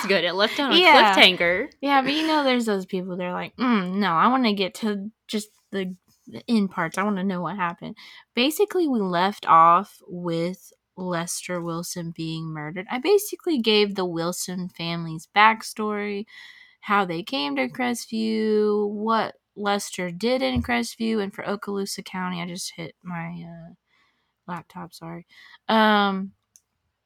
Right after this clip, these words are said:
Speaker 2: and then o-, obviously the murder. And then we l-, we talked about a few things at the end,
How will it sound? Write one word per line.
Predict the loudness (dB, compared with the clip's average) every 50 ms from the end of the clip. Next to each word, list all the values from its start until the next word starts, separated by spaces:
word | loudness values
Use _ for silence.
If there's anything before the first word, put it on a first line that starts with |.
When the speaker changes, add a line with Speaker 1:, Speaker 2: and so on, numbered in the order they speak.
| _ _ _ _ -20 -20 _ _ _ _ _ _ _ _
Speaker 2:
and | 2 4 4
then | 6 6 4 2 0 -2 _ -2
o-, | 0 6
obviously | 8 10 10 10 8 6 0 0 0 -2 -4 -4 -4
the | -4 -4
murder. | -4 -4 -4 -4 -4 -6 -8 -6 -4
And | -4 -4 -2
then | -2 0 0 0 0 -2
we | -2
l-, | -4 -4 -6 -6 -4
we | -4 -4
talked | -2 -2 -4 -4 -2
about | -2 -2 0 -2 -2
a | -4 -8
few | -8 -12 -14 -10 -8 -6 -6 -4 -4 -4 -4 -4 -4 -4 -6 -6
things | -8 -6 -6 -4 -4 -6 -6 -6
at | -6 -8 -8 -8
the | -12 -14 -12 -10
end, | -8 -8 -6 -6 -6 -6 -8 -10